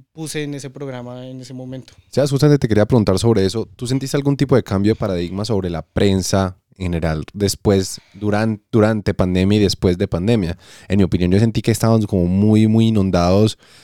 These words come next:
Speaker 2: de redes sociales, de mucha información y que la gente se agobió en eso en pandemia y hoy en día la prensa toma como otra vez fuerza. Como que la gente está buscando fuentes de información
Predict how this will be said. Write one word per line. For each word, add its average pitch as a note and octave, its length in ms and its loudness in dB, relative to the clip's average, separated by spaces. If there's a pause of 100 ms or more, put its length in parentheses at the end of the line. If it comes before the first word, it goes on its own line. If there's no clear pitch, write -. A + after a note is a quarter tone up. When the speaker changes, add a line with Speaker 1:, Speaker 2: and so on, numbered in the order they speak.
(160)
Speaker 2:
de G2+ 160 2
redes F#2 240 2
sociales, G2 720 0
de F2+ 160 -2 (100)
mucha A#2 320 0
información F#2 720 -2 (320)
y G#2 80 -2
que G2 100 -2
la F#2 100 2
gente F#2 280 0
se - 120 0
agobió F#2 380 2
en G2 80 0
eso A2 200 0
en G2+ 100 -2
pandemia F2+ 640 -2
y G2+ 60 -4
hoy F#2 100 0
en F#2+ 100 -2
día G#2+ 320 0
la F2 240 -4
prensa F#2 300 -4
toma G#2+ 220 -2
como F2 180 -6
otra F#2 160 -2
vez F#2+ 120 -4
fuerza. A2 440 -2 (320)
Como F#2+ 200 -4
que F#2 280 0
la F2+ 160 -4
gente E2+ 160 -6
está G#2 100 -2
buscando G#2+ 360 0
fuentes G#2+ 320 -2
de G2+ 80 -2
información E2+ 680 -2